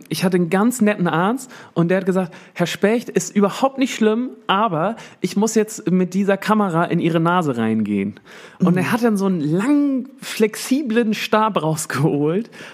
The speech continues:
Speaker 1: und hat den dann so durch meine Nase irgendwie
Speaker 2: Ah.
Speaker 1: in den Mundraum reingelötet. Und das war so unangenehm.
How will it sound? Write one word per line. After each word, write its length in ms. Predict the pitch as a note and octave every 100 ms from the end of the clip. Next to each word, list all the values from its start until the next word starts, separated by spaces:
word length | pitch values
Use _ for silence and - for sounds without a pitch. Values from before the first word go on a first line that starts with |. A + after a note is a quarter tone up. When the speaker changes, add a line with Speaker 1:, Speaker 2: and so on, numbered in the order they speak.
| - -
Speaker 1:
und 240 | F#3+ F#3 E3
hat 160 | A#3+
den 160 | A#3+ A3
dann 160 | G#3 F#3
so 80 |
durch 500 | F#3 D#3+ A3+ D#4+ C#4+
meine 260 | B3+ B3+ A#3+
Nase 640 | A#3 A#3+ B3 D#3+ E3 G#3+ C4+ - - - -
irgendwie 420 | G#3 - G#3+ G#3
Speaker 2:
Ah. 60 | -
Speaker 1:
in 200 | A#3 B3
den 300 | A#3 A#3 -
Mundraum 680 | G3 A3+ B3+ G3+ F#3+ F#3 F#3
reingelötet. 1300 | F3+ G3+ A3 G3 E3 C#3+ D3 D#3 D#3 D#3+ A3+ B3+ - - - -
Und 220 | F#3 F#3
das 260 | G3 - G3
war 140 | A3
so 720 | F3 F3 F3+ C4+ D#4 D4+ - -
unangenehm. 960 | D4+ D#4+ B3+ G3 D#3+ C3+ B2+ C#3 F#3+